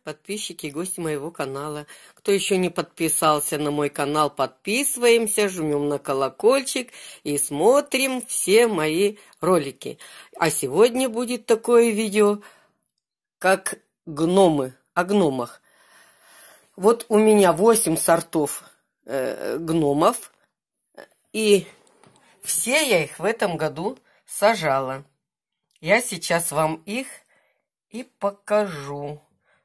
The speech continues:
и немножко расскажу. Вот такие вот красавцы. Это все детерминантные томаты, которые не пасынкуют или пасынкуют до первой кисти. Итак,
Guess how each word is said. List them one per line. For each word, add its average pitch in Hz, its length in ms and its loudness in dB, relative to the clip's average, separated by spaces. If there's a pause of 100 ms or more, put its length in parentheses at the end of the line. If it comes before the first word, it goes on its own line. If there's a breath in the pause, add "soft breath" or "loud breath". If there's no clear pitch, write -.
(140)
и 165 80 -12
немножко 151 640 -8
расскажу. 160 880 -12 (920)
Вот 190 280 -12
такие 175 480 -6
вот 165 240 -8
красавцы. - 840 -8
Это 226 300 -4
все 175 220 -2
детерминантные 151 960 -6
томаты, 214 640 -8 (400 loud breath)
которые 143 580 -6
не 151 220 -6
пасынкуют 165 880 -6
или 147 280 -12
пасынкуют 143 600 -8
до 151 120 -6
первой 131 460 -8
кисти. 226 840 -6 (920 soft breath)
Итак, 156 540 0